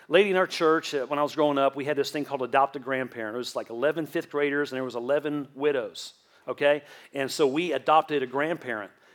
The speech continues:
And so I had this grandparent, her name was Edna, and she had a farm. And I'd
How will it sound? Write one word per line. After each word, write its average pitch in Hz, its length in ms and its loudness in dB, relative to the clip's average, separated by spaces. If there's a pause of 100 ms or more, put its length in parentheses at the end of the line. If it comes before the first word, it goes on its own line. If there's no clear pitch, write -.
And 127 80 -4
so 160 120 4
I 160 80 4
had 165 160 4
this 147 160 0
grandparent, 151 560 -2
her 156 80 -2
name 147 220 -2
was 123 200 -6
Edna, 135 380 -2 (320)
and 123 100 -8
she 170 160 -2
had 170 140 4
a 151 40 0
farm. 170 460 4 (380)
And 139 320 -2
I'd 151 200 4